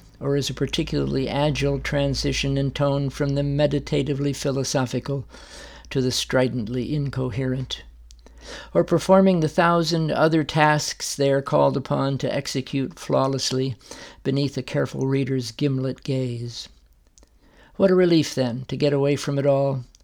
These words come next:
not to talk shop with all the other pages, to escape the fetters of context and story arc, to stand on their own, be who they want to be, mean what they want to mean, until the first light of dawn,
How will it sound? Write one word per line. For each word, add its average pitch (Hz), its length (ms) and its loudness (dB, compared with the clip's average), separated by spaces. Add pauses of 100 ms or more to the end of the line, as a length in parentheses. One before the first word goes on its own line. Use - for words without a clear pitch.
(240)
not 143 260 0
to - 80 -10
talk 135 280 -2
shop 139 500 -2
with 131 100 -2
all 135 240 0
the 131 160 -2
other 131 200 -2
pages, 127 600 -4 (540)
to 143 160 0
escape 147 440 0
the 139 120 0
fetters 139 540 0
of 143 160 -2
context 143 720 -2
and 139 160 0
story 135 600 0
arc, 139 340 -4 (560)
to 139 100 -2
stand 185 460 2
on 165 140 2
their 160 180 2
own, 123 460 2 (140)
be 170 200 4
who 160 160 4
they 156 140 4
want 147 200 4
to 131 60 0
be, 123 400 -4 (200)
mean 165 440 2
what 147 160 0
they 151 120 4
want 143 280 2
to 143 80 0
mean, 123 460 0 (580)
until 139 340 -2
the 131 120 -6
first 147 380 -4
light 135 280 0
of 127 120 -6
dawn, 131 500 -2